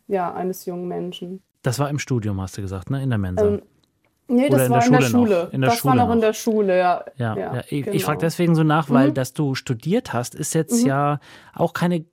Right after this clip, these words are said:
Speaker 2: so große Selbstverständlichkeit im Sinne, äh, das machen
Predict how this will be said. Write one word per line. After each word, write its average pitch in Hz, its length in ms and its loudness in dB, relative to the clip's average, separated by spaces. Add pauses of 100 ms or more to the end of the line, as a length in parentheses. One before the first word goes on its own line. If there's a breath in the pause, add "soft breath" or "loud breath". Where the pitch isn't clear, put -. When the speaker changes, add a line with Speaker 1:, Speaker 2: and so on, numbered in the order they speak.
Speaker 2:
so 151 240 0
große 151 580 2 (320)
Selbstverständlichkeit 139 880 -2
im 135 120 0
Sinne, 135 340 0
äh, 123 60 -4
das 120 180 -4
machen 135 420 -4